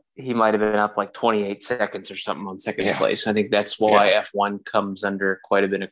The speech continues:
Speaker 1: criticism. I mean, like I said, the machines are a, a marvel, of science, but it's just, it's just not competitive.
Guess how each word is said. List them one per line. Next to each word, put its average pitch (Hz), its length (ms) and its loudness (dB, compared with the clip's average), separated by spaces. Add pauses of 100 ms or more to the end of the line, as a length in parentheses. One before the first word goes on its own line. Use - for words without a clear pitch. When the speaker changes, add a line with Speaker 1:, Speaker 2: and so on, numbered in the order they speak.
Speaker 1:
criticism. 95 580 -4
I 95 80 -12
mean, 98 160 -10
like 98 260 -4
I 110 60 4
said, 135 400 4 (760)
the 107 680 4 (1080)
machines 147 840 2
are 117 440 2
a, 113 120 -2 (100)
a 120 100 -4
marvel, 143 960 0 (200)
of 123 180 -6
science, 135 760 -2
but 107 220 -2
it's - 320 -10
just, - 840 2
it's 107 300 0
just 110 180 -6
not 101 280 2
competitive. 95 760 -6